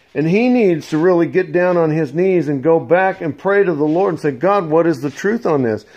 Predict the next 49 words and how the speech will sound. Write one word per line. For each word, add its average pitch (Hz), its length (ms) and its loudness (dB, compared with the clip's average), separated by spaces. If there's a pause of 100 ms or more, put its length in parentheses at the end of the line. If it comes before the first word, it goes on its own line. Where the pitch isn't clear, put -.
(120)
Because 147 260 -2
what 180 180 2
I 233 140 2
saw 151 500 2 (180)
was 151 200 0
a 170 80 2
man 190 760 0
preaching 196 500 -2
to 160 100 0
other 175 240 0
people 160 640 -2 (160)
and 151 220 -2
telling, 208 480 -2
making 185 320 0
them 147 200 0
take 165 280 -2
their 127 140 -2
clothes 160 420 0
off 147 400 0 (240)
and 117 180 -6
sin 160 260 0
against 123 360 -4
God. 110 380 -4 (220)
That's 196 240 -2
what 165 200 -2
the 147 60 -2
man 143 300 0
was 127 120 -4
doing. 127 360 -4 (1160)
And 156 180 0
these 185 160 2
people 185 540 0 (160)
were 147 140 0
like, 135 180 0
"Well, 160 320 0
I 160 120 0
know 165 200 0
it 165 80 -4
does, 151 200 -2
it 143 120 -4
doesn't 160 280 -2
sound 180 280 -2
right, 147 180 -2
but 127 120 0
I'm 151 120 0
gonna 139 160 -2
do 135 220 0
it 151 60 2
anyway, 127 600 0